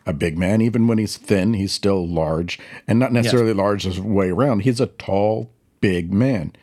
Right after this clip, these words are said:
Speaker 1: So even when he was considerably more overweight than other times, he was still large.
Speaker 2: And, uh, Chris Farley is famous as well for, uh, being a,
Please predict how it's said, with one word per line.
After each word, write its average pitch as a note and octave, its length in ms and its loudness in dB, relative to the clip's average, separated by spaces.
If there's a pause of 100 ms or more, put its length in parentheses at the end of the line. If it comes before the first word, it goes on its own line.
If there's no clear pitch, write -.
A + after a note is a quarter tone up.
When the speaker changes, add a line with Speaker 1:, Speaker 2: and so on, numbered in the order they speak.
(220)
Speaker 1:
So F#2 480 0
even A#2 340 2
when A2 180 2
he G#2+ 120 0
was G2+ 720 0 (260)
considerably G#2 640 2
more G#2 360 2
overweight F#2 480 0
than E2+ 120 0
other C3 180 2
times, E2 520 -2 (300)
he - 280 0
was G2 180 0
still E2 580 -2 (360)
large. C#2 1080 -6 (420)
Speaker 2:
And, A#2+ 260 0
uh, A2 180 0
Chris - 260 -4
Farley A#2+ 480 0
is - 120 -6
famous A2+ 440 -4
as A#2+ 180 -8
well B2+ 220 -4
for, A2+ 240 -6
uh, G#2+ 160 -4
being G#2 300 -2
a, G#2+ 180 -2